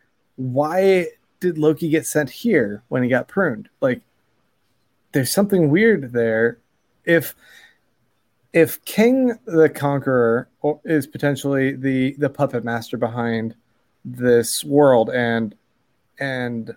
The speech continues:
the T V A operates in the, the, uh, what's it called? The quantum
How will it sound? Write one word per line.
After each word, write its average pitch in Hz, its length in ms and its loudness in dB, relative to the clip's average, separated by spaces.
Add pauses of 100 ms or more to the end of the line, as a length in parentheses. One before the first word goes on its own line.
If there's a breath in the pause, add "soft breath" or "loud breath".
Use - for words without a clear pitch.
the 131 120 -4
T 175 200 -2
V 156 180 4
A 139 180 4
operates 123 580 2 (140)
in 120 260 -4
the, 113 480 -4 (240)
the, 117 380 -2
uh, 107 580 2
what's 139 180 0
it - 40 -8
called? 107 180 0
The 123 60 0
quantum 123 640 0